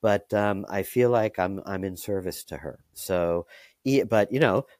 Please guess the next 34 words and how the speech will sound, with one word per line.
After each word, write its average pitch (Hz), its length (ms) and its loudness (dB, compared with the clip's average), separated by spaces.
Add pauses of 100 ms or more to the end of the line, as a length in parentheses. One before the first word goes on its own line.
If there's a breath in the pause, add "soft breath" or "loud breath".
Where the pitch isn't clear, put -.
there's 110 220 2
times 127 320 2
when 127 80 2
I'm, 120 160 2
like, 120 240 0
terrified 101 680 4
when 90 160 -2
I 92 80 2
think 123 260 -2
about 113 280 2
my 107 160 2
identity, 113 420 0
like, 90 240 2
"I'm 87 180 -8
not 135 220 2
a 123 60 2
musician," 123 840 2
or, 90 380 0
you 90 100 -2
know, 87 120 -2
all 110 200 4
these, 120 380 0 (260 loud breath)
these 107 220 -2
"I'm 98 240 0
nots," 143 440 2
or 95 200 4
"I 87 140 4
shoulds," 147 600 4
or, 98 320 2 (240 soft breath)
or 98 140 0
who's 120 240 -2
doing 135 320 4
this. 87 320 -4 (400 loud breath)
But 98 300 2